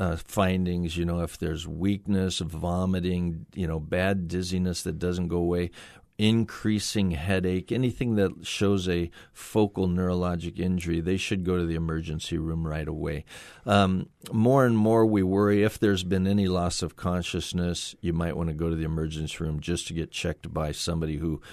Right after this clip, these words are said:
actually knows what they're doing. Um, but athletic trainers are very well trained on the field to assess these things and decide. And if you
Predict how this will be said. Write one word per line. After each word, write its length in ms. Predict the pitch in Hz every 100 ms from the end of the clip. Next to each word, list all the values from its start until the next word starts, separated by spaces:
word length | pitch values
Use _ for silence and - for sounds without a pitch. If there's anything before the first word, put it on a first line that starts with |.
| -
actually 360 | - 90 - 82
knows 340 | 82 85 80
what 180 | 82 78
they're 140 | 80 76
doing. 460 | 76 82 80 73 - - - -
Um, 320 | 95 92 87
but 140 | 95
athletic 420 | 95 85 135 131 -
trainers 440 | 120 123 110 85
are 100 | 82
very 380 | 82 87 98 101
well 240 | 95 90
trained 400 | 87 - 82 80
on 180 | 85 82
the 60 | 80
field 420 | - 85 82 76
to 200 | - 82
assess 560 | 76 - - 87 - -
these 280 | 85 80
things 400 | - 82 80 80
and 140 | 80 76
decide. 400 | 73 - 90 87
And 120 | 90
if 180 | 87 -
you 180 | 165